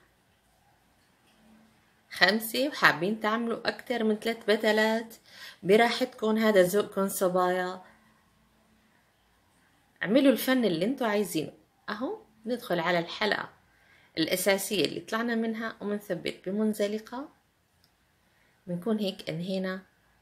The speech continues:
الوردة. بنرجع بعشر سلاسل كمان. واحد، اتنين، تلاتة، أربعة، خمسة،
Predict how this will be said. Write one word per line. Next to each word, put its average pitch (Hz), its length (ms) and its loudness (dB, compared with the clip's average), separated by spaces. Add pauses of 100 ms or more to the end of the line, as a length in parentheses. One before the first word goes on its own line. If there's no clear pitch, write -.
(200)
الوردة. 156 440 -2 (1080)
بنرجع 208 500 6
بعشر 220 280 0
سلاسل 262 580 -6
كمان. 220 500 -6
واحد، 196 500 -6 (140)
اتنين، 202 440 -6 (280)
تلاتة، 185 540 -4 (340)
أربعة، 202 580 -4
خمسة، 202 640 -4